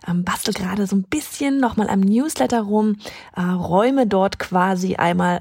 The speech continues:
richtig auf, werde, ähm, Opt-ins austauschen, werde, ähm, die ein oder andere Software ziehen lassen. Dafür, äh, also es, da geht's jetzt nicht um Active Campaign. Active Campaign bleibt. <laughs> Aber eine andere Software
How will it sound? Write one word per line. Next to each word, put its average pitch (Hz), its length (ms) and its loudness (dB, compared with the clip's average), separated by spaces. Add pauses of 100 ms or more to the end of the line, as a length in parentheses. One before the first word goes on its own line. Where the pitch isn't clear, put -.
(160)
richtig 208 360 0
auf, 208 440 2
werde, 185 460 2 (400)
ähm, 170 320 0 (220)
Opt-ins 190 460 0
austauschen, 196 1000 2
werde, 175 540 2 (380)
ähm, 165 680 -2
die - 320 -6
ein 196 160 2
oder 185 180 2
andere 185 280 2
Software 196 560 -2
ziehen 311 420 -2
lassen. 214 460 2
Dafür, 180 500 0 (380)
äh, - 60 0
also 165 340 -2
es, - 200 -4
da - 140 -6
geht's 165 180 -4
jetzt - 140 -2
nicht 240 160 2
um - 80 2
Active 214 300 0
Campaign. 170 340 0
Active 165 240 -4
Campaign 160 400 -6
bleibt. 160 540 2 (500)
<laughs> - 440 -8
Aber 185 160 2
eine 185 180 4
andere 214 320 4
Software 196 540 0